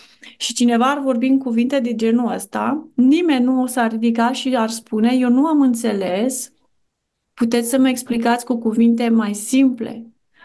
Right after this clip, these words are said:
De ce? Pentru că nimeni nu vrea să fie prost, să fie văzut că nu înțelege, că deci dacă tu nu mă înțelegi pe mine, pe vocabularul pe care îl folosesc, înseamnă că ești sub mine,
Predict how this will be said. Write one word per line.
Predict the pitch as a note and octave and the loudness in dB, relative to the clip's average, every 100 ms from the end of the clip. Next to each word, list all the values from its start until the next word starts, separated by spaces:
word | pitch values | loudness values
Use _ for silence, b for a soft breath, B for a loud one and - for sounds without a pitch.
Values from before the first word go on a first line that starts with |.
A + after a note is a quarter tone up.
| b | b
De | A#3 A#3+ | -2 0
ce? | B3 C#4 | 0 0
Pentru | C4+ B3+ | 0 -2
că | B3+ | 0
nimeni | B3+ C4+ C#4 | 2 4 4
nu | C4+ | 2
vrea | C4 B3+ | -2 -4
să | B3+ | -4
fie | B3 B3+ | -2 -2
prost, | A#3 B3 A3 - - - _ _ _ _ | -2 -2 -2 -4 -14 -20 _ _ _ _
să | - | -4
fie | A3+ C4+ C4 | 0 2 2
văzut | A#3 A#3 A#3 A3+ C4+ F4 G#4 - b b b b b _ _ - | 2 2 2 0 0 0 -4 -12 b b b b b _ _ -4
că | C4+ | 0
nu | C4 D4 | 4 4
înțelege, | C#4+ C#4+ C4+ C4+ B3 F#3+ - | 2 2 2 2 0 -6 -10
că | - A#3 | -4 -2
deci | G#3+ G#3+ | 0 -2
dacă | G#3 G#3+ G#3+ | -2 -4 -4
tu | A3 C4 | -4 2
nu | D4 D4+ | 4 4
mă | C4 | 2
înțelegi | A3+ A3+ A#3 A#3 | 2 0 0 -2
pe | A#3+ | 0
mine, | A3+ B3 B3 | 2 2 0
pe | A#3 | -4
vocabularul | G#3 G#3+ G3+ G#3 G#3 G#3 G#3+ C4+ | -6 -6 -6 -4 0 0 0 0
pe | B3+ A#3 | 0 0
care | A3 A3+ | 0 0
îl | A#3 | 0
folosesc, | A#3+ A3 G3+ G3 G#3+ B3 B3+ | 0 0 -2 -4 -2 -2 0
înseamnă | A#3 B3 B3 C#4 | 0 2 2 2
că | C4+ | 0
ești | B3 B3 - | -2 -4 -8
sub | - - B3+ | -6 -2 0
mine, | A#3+ A3+ F3+ D3+ - | 2 2 0 -6 -12